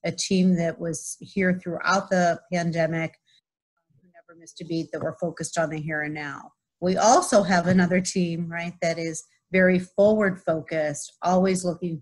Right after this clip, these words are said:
for what's next. How do you take current technology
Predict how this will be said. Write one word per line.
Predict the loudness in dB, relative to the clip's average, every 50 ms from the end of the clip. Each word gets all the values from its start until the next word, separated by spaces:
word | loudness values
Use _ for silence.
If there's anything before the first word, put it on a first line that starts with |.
| _ -8
for | -6 -2 -2 -2 -2 -4 -10 _ _ _ _ _ _ _ -20
what's | -8 -2 0 2 2 2 0 -4 -4
next. | -4 -4 -4 -6 -8 -10 -12 -20 -20 _ _ _ _ _
How | -2 0 2 2
do | 2
you | 2 -2 -4
take | -6 -4 -2 -2 -2 -2 -6 _ _ -20 -12 -4
current | -2 0 0 0 0 -2 -2
technology | -4 -4 -4 -4 -2 -2 -2 0 0 -2 -2 -2 -4 -4 -6 -6 -6 -8 -10